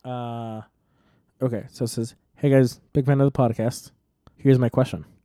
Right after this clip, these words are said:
My boyfriend and I have been together for seven years. We moved together to Southern California, shout out to Southern California, last year and found work in different companies.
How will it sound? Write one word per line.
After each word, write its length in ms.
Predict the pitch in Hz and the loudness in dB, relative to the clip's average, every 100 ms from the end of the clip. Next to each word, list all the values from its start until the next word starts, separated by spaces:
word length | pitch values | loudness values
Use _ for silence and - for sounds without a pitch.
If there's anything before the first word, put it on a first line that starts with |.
| _ _ _ - | _ _ _ -4
My 140 | 131 | 0
boyfriend 420 | 131 143 170 156 | 4 6 6 2
and 100 | 139 | 2
I 140 | 131 123 | 2 2
have 220 | 131 120 | 0 0
been 280 | 123 117 104 _ - | -2 -2 -6 _ -6
together 360 | 123 123 208 | -2 2 4
for 220 | 170 127 | 2 0
seven 400 | 117 - 151 147 | 0 2 4 4
years. 400 | 139 95 - - _ _ _ _ _ - | 0 -4 -10 -20 _ _ _ _ _ -12
We 200 | 131 135 | 2 4
moved 200 | 131 147 | 6 4
together 280 | - 147 143 | 4 4 4
to 120 | 135 | 2
Southern 400 | 120 - 131 143 | 0 2 4 4
California, 720 | 151 139 160 - 127 113 120 135 | 2 2 2 2 0 2 -2 -4
shout 340 | - - 123 | -4 2 4
out 120 | 123 - | 4 0
to 80 | |
Southern 280 | 151 143 147 | 0 2 2
California, 580 | 156 165 160 117 104 110 - _ _ _ | 4 4 2 0 0 -4 -6 _ _ _
last 380 | 107 139 240 - | -2 2 2 0
year 220 | 107 69 - - - _ - | -2 -4 -10 -20 -20 _ -2
and 200 | 127 127 | 0 4
found 300 | 135 135 127 | 4 6 8
work 280 | 131 156 190 | 6 6 2
in 80 | |
different 240 | 180 175 190 | 2 2 2
companies. 500 | 175 107 82 - | 0 -2 -8 -14